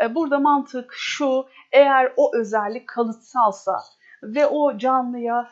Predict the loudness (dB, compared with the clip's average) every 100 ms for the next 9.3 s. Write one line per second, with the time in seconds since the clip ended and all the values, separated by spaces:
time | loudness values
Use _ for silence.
0 | -6 -4 -4 -4 -4 -6 -4 -6 -6 -8
1 | -12 -2 0 0 -4 -6 -6 -8 -16 -10
2 | -4 -2 -2 -4 -2 -4 -4 _ _ -8
3 | -2 -2 0 -2 -2 -4 -6 -8 -10 -12
4 | -12 -14 -18 _ -2 -2 0 -4 -4 _
5 | _ -4 -2 0 -2 -4 -6 -6 -4 -2
6 | -2 -4 -8 -6 -6 -6 -6 -10 -8 -2
7 | -2 -4 -14 -14 -12 -14 _ _ _ _
8 | _ _ _ -12 -8 -6 -6 -6 -4 -2
9 | -2 -4 -8